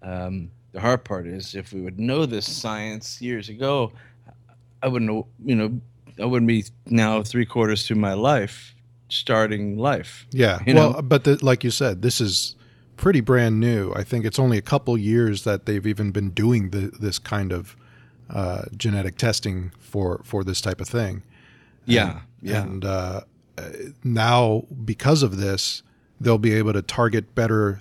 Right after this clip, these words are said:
Speaker 2: therapies for you. Um,
Speaker 1: That's right.
Speaker 2: i-, in a way,
Speaker 1: That,
Speaker 2: the
Speaker 1: that's right.
Speaker 2: D B S is, is kind of trying to compensate, um, on, on one part, it's trying to compensate,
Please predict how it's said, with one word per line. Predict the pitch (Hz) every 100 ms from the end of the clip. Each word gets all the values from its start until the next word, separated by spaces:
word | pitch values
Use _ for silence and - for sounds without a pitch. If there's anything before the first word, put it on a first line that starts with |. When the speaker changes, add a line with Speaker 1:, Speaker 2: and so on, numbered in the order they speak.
| -
Speaker 2:
therapies | 131 147 - 90 85 - - _ _ _ _
for | - 104
you. | 87 85 101 - _ _ _ -
Um, | 95 90 87
Speaker 1:
That's | 90 95 110
right. | 107 -
Speaker 2:
i-, | 131
in | 127 131
a | 120
way, | 113 127 135
Speaker 1:
That, | 120
Speaker 2:
the |
Speaker 1:
that's | 110
right. | 123
Speaker 2:
D | 117
B | 120
S | 123 123 -
is, | 117 107 92 - - _ -
is | 104
kind | - 117 107
of | 98 - _ _ _ _ -
trying | 123 113
to | 98
compensate, | - 123 120 117 - 110 98 - _ _ _ _ _ -
um, | 104 95 101 101 - _ _ _
on, | 113 104
on | 92 104
one | 98 123
part, | - 90 92
it's | - 104 -
trying | 104 98
to |
compensate, | - 107 104 101 98 92